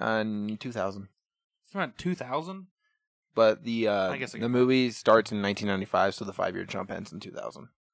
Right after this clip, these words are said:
Speaker 2: Yeah, I mean, I, I, re-, I get, I get that. I, I mean, it makes a lot of sense as far as just, like, how the film was made and, and the extended periods before and after. It very, it very felt much like a two thousand,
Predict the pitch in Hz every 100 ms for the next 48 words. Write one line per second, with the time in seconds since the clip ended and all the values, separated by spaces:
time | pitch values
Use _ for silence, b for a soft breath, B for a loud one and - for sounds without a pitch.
0 | _ _ _ _ _ _ _ _ _ _
1 | _ - 196 202 180 185 185 185 156 156
2 | 170 - 147 135 123 123 117 127 135 151
3 | 139 151 175 165 143 135 135 127 123 -
4 | 127 123 113 117 - 120 _ _ _ _
5 | _ _ _ _ _ _ _ 127 127 143
6 | 143 131 - 131 127 120 123 123 127 120
7 | 117 - _ _ _ _ 131 127 123 110
8 | 123 - 135 127 127 127 123 113 123 123
9 | 120 117 - 123 117 120 127 123 - 143
10 | 156 160 127 131 117 120 - - 110 110
11 | - 120 110 110 107 110 110 110